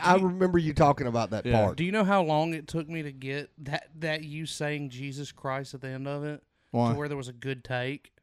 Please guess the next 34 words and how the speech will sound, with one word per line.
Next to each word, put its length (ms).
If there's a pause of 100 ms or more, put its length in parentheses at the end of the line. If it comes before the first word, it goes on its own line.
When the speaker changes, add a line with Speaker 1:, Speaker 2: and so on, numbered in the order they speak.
(140)
Speaker 2:
Why? 560 (160)
Speaker 3:
Because 480
whoever 360
recorded 560
your 220
audio 400
is 140
like, 180
clipped 420
the 140 (340)
fuck 280
out, 180
Speaker 2:
Well, 120
I 20
s-, 140
it's 120
Speaker 3:
man. 80
Speaker 2:
gotta 140
set 180
it 140
loud 280
as 120
hell. 100
Speaker 3:
I 80
know, 280
but 180
they 100
didn't 200
set 220
it 160
to, 280
uh, 80
the 160
right, 340